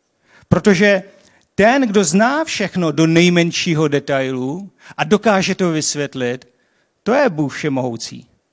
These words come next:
A my zjevně dokáže, eh, vysvětlit, dokázat, dokázat, vysvětlit, vysvětlit nedokážeme, pardon. A zjevně nejsme Bůh.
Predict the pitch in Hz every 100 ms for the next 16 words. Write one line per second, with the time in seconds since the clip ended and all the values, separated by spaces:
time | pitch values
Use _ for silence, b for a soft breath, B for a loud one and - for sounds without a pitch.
0 | _ _ _ 135 135 151 190 208 185 _
1 | _ _ _ 147 123 160 185 170 151 151
2 | 190 139 143 151 156 139 160 185 165 131
3 | 131 151 156 156 147 139 147 135 143 143
4 | 143 135 135 - _ _ _ _ _ -
5 | 135 135 135 135 139 _ 135 131 135 131
6 | 135 131 _ _ _ _ _ 175 - 160
7 | 151 143 - b b b b b b 147
8 | 175 156 131 120 117 107 135 123 120 143
9 | - _ _ _ _ _ _ _ _ _
10 | _ _ _ _ _ _ _ _ _ _
11 | _ _ _ - 117 151 151 151 147 135
12 | 151 143 202 190 -